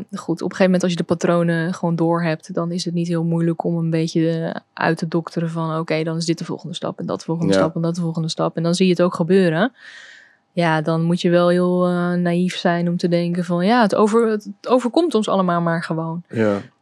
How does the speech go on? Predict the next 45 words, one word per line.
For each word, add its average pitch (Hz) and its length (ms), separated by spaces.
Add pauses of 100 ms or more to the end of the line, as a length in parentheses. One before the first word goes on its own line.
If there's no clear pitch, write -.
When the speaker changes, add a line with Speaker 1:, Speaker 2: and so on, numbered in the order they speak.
(140)
Speaker 1:
Ja, 170 320
ze, 175 120
daar 185 180
geloof 185 260
ik 196 100
echt - 180
wel 190 140
heel 196 140
lang 175 160
niet 170 100
meer 165 120
in. 175 240
Speaker 2:
Ja, 104 140
en 107 80
het 117 100
geniale 131 640
is 107 180
ook 101 140
dat 104 140
ze - 60
dus 107 140
nu 113 140
voor 110 140
elkaar 113 280
krijgen 90 520
dat, 101 200
zeg - 200
maar, 98 200
de 98 100
boeren 117 340
dus 101 140
de 104 80
schuld 143 460
krijgen 110 440
van 117 140
de 104 60
voedseltekorten 127 720
die 117 120
zij 113 200
zelf 127 320
al 131 180
die 131 100
tijd 117 280
al 110 200
voors-, - 260